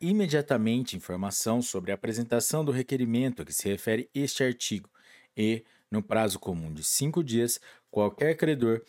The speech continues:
o administrador judicial e o Ministério Público poderão manifestar-se exclusivamente para apontar inconsistências formais e objetivas.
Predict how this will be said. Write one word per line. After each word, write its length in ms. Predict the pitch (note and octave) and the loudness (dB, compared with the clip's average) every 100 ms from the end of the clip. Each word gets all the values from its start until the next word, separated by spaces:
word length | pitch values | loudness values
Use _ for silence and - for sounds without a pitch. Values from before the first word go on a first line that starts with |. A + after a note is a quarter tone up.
| - - - | -20 -18 -4
o 80 | |
administrador 640 | G2 G#2 G#2 - G2 G#2 C#3 | 0 2 0 2 0 2 2
judicial 640 | D3+ D3 - A2 G#2+ - _ B2 | 0 0 2 4 2 -2 _ 0
e 60 | |
o 40 | B2+ | 2
Ministério 440 | C#3+ C#3 D3 C#3 | 2 2 4 2
Público 440 | - E3 D#3 C#3 | 2 0 0 -4
poderão 340 | G2+ A2 G#2 A2 | -2 0 2 2
manifestar-se 840 | A2 G2+ G2+ - G2+ G#2 G#2 - - | 0 0 -2 0 2 2 2 -4 -2
exclusivamente 1120 | D#3 F3 - B2+ B2 A#2 G2+ G2 G#2+ G#2+ - | 0 0 0 0 2 2 2 2 0 -2 -8
para 260 | - D2+ F2 | -6 -2 -2
apontar 560 | - A2+ G#2+ A2 A#2 | 0 -2 0 0 2
inconsistências 1120 | B2 F3+ - D#3+ - C3+ - D3 D#3 - B2 | 2 -2 -2 -2 -2 -4 -2 0 0 -2 -6
formais 580 | - A2 G#2+ A#2 C#3 C#3 - | -2 0 2 0 0 -4 -2
e 60 | |
objetivas. 760 | C3+ B2 A#2+ A#2 - D#2+ - | -2 -2 -4 -6 -10 -12 -14